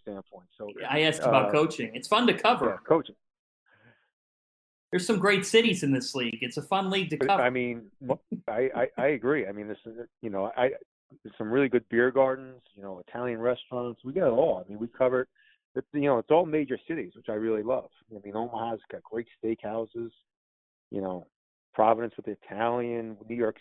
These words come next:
Speaker 1: City. I mean, just, you go right down the list. I mean, it's, uh, every major city, you know,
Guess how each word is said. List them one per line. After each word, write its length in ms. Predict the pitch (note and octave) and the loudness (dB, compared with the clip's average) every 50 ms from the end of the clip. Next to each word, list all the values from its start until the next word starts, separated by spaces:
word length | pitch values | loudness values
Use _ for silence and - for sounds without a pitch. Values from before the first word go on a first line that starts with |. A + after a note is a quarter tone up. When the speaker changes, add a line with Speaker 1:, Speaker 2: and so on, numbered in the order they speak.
| - _ - | -12 _ -2
Speaker 1:
City. 400 | A2+ A#2+ A#2 A#2 A#2 A#2 A2+ A2 | 0 0 0 0 -2 0 0 -2
I 20 | |
mean, 220 | G#2+ A2 A2+ A#2 A#2 | -2 -2 -6 -6 -4
just, 160 | C3 C#3 - - | -4 -4 -4 -6
you 100 | - C3+ | -10 0
go 80 | B2+ C#3 | 4 6
right 180 | B2+ C3+ C3+ - | 6 6 6 6
down 160 | B2+ A#2 G#2+ | 4 4 2
the 60 | G#2+ | 2
list. 260 | A2 C3+ D#3 D3+ - _ | 2 2 2 2 0 _
I 60 | - G#2+ | -6 -6
mean, 220 | G#2+ A2 A2 G#2+ | -4 -4 -2 -2
it's, 120 | G#2+ - _ _ _ _ _ _ _ _ _ _ _ _ _ _ _ _ _ _ | -2 -4 _ _ _ _ _ _ _ _ _ _ _ _ _ _ _ _ _ _
uh, 200 | - G#2 G2+ G#2 - - | -6 -4 -4 -4 0 2
every 180 | C3+ C3+ C3+ B2 | 2 2 2 2
major 300 | A#2 A#2+ A#2+ A#2 - A2 - _ | 0 0 -2 -2 -4 -8 -8 _
city, 360 | - B2 A#2+ A#2 A2+ A2 - _ _ _ _ _ _ _ _ _ _ | -2 -2 0 -2 -4 -10 -16 _ _ _ _ _ _ _ _ _ _
you 120 | A#2 A2+ G#2+ | -10 -8 -6
know, 200 | G2+ G2 G2 | -4 -4 -6